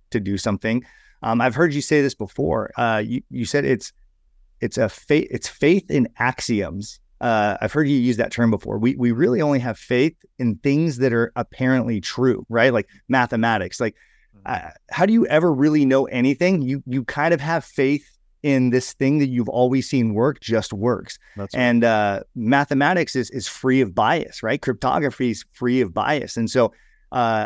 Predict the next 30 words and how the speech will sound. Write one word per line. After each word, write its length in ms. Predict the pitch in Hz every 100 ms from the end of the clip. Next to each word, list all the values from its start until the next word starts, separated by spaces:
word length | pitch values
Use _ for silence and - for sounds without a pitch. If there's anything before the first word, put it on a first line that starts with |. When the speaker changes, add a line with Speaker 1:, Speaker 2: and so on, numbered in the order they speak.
| -
Speaker 1:
I 100 | 143
could 160 | 175
be 80 | 165
the 100 | 120
worst 280 | 98 120 -
person 300 | 165 156 170
in 80 | 165
the 80 | 151
world. 340 | 170 196 185 _ -
I 100 | 123
could 140 | 123
be 80 | 117
the 80 | 113
most 200 | 107 -
chased 360 | - 127 131
after 280 | 151 143 160
person 240 | - 143 151
in 40 |
the 60 | 147
world. 180 | 151
I 60 | 139
could 100 | 139
be 60 | 147
the 80 |
best 300 | 113 165 160
person 260 | 135 135 120
in 60 | 113
the 60 |
world 360 | 107 117 120 104
that 180 | 127